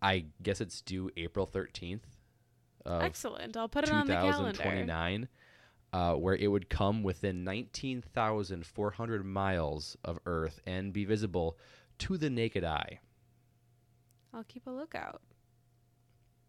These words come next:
Speaker 1: Yeah. So, yeah. Uh, calculations are at two point seven percent of it hitting us.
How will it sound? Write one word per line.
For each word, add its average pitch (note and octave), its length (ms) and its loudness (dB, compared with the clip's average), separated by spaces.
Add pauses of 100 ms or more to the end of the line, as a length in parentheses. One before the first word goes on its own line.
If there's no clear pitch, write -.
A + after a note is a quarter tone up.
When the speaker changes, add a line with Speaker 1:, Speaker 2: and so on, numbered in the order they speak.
(500)
Speaker 1:
Yeah. - 260 -8 (100)
So, E2+ 480 0 (1300)
yeah. G#2 220 6 (180)
Uh, A#2 380 8 (540)
calculations F#2+ 680 2
are F2 100 2
at E2 200 -2
two A2 160 0
point G2 260 -4
seven F#2 220 -2
percent F2+ 380 -4 (200)
of F2 80 -4
it D#2+ 100 0
hitting E2+ 280 0
us. D#2+ 400 -2